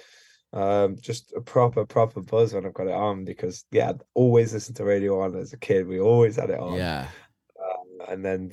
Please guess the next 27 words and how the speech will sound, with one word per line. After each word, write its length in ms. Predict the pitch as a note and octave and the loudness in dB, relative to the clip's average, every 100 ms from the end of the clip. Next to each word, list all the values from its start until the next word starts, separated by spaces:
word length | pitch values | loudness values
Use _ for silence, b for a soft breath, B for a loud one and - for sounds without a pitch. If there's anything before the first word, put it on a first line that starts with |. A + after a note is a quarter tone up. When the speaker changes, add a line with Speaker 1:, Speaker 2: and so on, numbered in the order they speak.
| - | -10
Speaker 1:
you 300 | G2 G2 F#2 | -8 -8 -4
get 180 | G2+ F#2+ | -4 -2
to 100 | G2 | -4
a 40 | |
point 240 | - G2 F#2 | -2 -6 -4
where 120 | F#2 | -4
it 80 | - | -4
comes 280 | F2+ F2+ | -10 -4
on, 240 | G2 F#2 E2+ | -2 -2 -4
and 240 | F2 G2+ B B _ | -12 -14 B B _
it's 80 | - | -10
just 200 | - G2+ | -4 -4
a 40 | |
buzz. 400 | - A2 G2+ - | 4 6 6 2
And 100 | G2+ | 0
I, 100 | G#2 | 0
I 60 | A#2+ | 0
think 200 | D3 D3 | 0 2
the 80 | B2 | 2
best 320 | B2+ B2+ - | 2 2 -2
ones 240 | G2+ F#2+ | -6 -6
have 140 | G2 - | -10 -4
been 200 | G2+ G2 | -4 -2
when 180 | F#2+ F#2 | -8 -8
I've 180 | F2+ | -10
been, 160 | - F#2 | -10 -8
like, 320 | F2 E2 - | -10 -12 -16